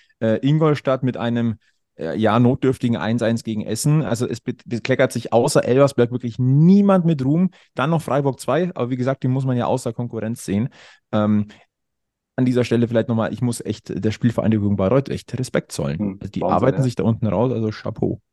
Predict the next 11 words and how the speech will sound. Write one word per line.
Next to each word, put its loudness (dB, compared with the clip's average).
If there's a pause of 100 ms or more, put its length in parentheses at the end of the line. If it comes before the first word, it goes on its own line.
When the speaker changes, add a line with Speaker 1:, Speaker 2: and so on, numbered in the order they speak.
(360)
Speaker 1:
Freut 4
Speaker 2:
Torschützen 4
Speaker 1:
mich. 2
Speaker 2:
Markus 2
Zias 4
und -8
Felix -4
Weber. -6 (140)
Liebe 0
Grüße. -10 (1200)
Speaker 1:
Ja, -4